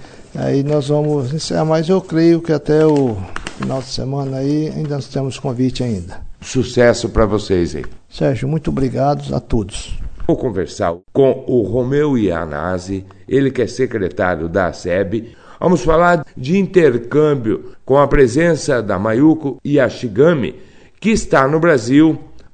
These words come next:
Speaker 2: para manter a cultura, a história, o folclore japonês, eh, nos países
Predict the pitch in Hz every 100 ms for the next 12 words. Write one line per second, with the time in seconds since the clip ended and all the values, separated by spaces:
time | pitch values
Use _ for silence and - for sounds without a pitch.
0 | - 202 202 196 185 131 180 185 160 156
1 | 147 - 151 190 160 95 69 - - -
2 | 69 71 - - 131 151 151 113 82 -
3 | 82 - 90 - 110 151 156 117 87 117
4 | 110 104 107 135 135 - - - - -
5 | - _ - 139 208 233 - 190 151 170
6 | 185 156 156 -